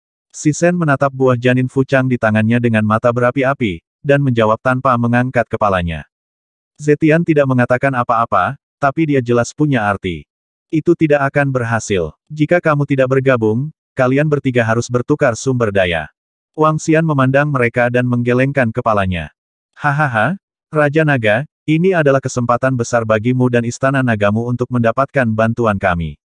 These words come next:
Kamu harus memanfaatkan kesempatan itu, jangan lewatkan,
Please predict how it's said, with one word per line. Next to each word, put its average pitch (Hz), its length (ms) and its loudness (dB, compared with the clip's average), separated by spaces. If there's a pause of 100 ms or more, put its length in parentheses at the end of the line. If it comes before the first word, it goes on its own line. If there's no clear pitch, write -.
(480)
Kamu 160 320 0
harus 147 320 0
memanfaatkan 127 640 0
kesempatan 120 560 -2
itu, 123 320 0 (240)
jangan 143 320 0
lewatkan, 120 640 0